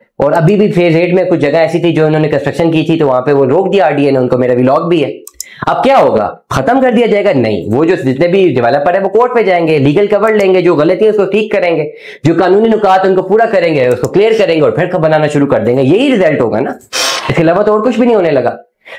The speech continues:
तो इसलिए ये जिस तरह की खबरें आती है ना TikTok की कि जी ये grand operation हो गया और ये हो गया और लोग समझते हैं कि खत्म हो गया, लोग हमारे बहुत ना panic बहुत करते हैं, जल्दबाज हैं। जल्दी करें जी, फलान-, फलाने project की जो है वो फाइलें आ गई हैं, आज फाइल दस हज़ार की, कल बीस हज़ार की होगी,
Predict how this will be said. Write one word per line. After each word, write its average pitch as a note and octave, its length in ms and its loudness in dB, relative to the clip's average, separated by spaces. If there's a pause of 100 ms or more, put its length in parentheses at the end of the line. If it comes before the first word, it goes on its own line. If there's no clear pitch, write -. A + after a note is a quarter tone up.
तो G#3+ 80 2
इसलिए B3 360 2
ये B3+ 140 2
जिस A3 180 0
तरह G3+ 100 0
की G#3+ 120 0
खबरें D#3+ 300 0
आती F#3 180 2
है B3 120 0
ना - 60 -6
TikTok E3 400 -2
की D#3 120 0
कि D#3 100 0
जी E3+ 120 0
ये F3+ 180 4 (200)
grand G3 340 0
operation E3 420 0
हो D3+ 120 2
गया D#3+ 160 2
और C3 80 0
ये F3 140 2
हो F#3+ 100 2
गया E3+ 120 0
और D3 60 2
लोग E3 220 0
समझते D#3+ 280 -2
हैं D3+ 80 -2
कि C#3+ 60 -4
खत्म F3 240 -2
हो E3 100 0
गया, D#3 120 0
लोग F3 180 2
हमारे D#3+ 240 0
बहुत F3+ 220 -2
ना F#3+ 140 -4 (320)
panic F#3+ 280 2
बहुत C#3+ 160 0
करते D#3+ 120 2
हैं, D3+ 80 -2
जल्दबाज B2 520 0
हैं। - 180 -8 (200)
जल्दी A3+ 240 2
करें G3+ 240 0
जी, G#3 140 2
फलान-, F#3 320 2
फलाने F#3+ 280 0
project E3+ 320 -2
की E3 100 0
जो D3+ 120 0
है D3+ 160 2
वो D3 140 0
फाइलें D#3 300 0
आ C#3+ 140 2
गई C#3+ 200 0
हैं, D3 80 0
आज E3 160 2
फाइल D3+ 260 0
दस D#3+ 160 0
हज़ार C#3 280 0
की, C#3 100 -2
कल C#3+ 200 0
बीस D#3+ 160 2
हज़ार C#3+ 220 2
की C#3 100 0
होगी, C#3 200 0